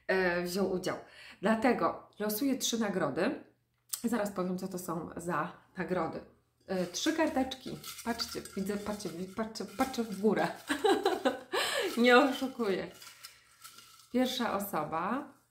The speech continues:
Mam pierwszą osobę, przełożę tutaj do ręki, dobra.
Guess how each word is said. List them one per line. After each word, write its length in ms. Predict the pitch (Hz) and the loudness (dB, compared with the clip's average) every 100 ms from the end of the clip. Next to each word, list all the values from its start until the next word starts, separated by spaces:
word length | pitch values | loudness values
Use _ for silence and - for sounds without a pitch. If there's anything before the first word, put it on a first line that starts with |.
| - - - _ _ _ _ _ _ _ _ _ | -20 -20 -20 _ _ _ _ _ _ _ _ _
Mam 180 | 190 185 | -6 -6
pierwszą 340 | 180 170 165 | -6 -8 -6
osobę, 440 | 170 - 143 160 196 | -8 -8 -4 -4 -4
przełożę 340 | 196 175 175 | -6 -8 -8
tutaj 320 | 170 156 156 156 | -10 -10 -6 -4
do 80 | |
ręki, 300 | 156 156 - | -6 -6 -4
dobra. 460 | 185 165 170 226 | -4 -2 -2 -2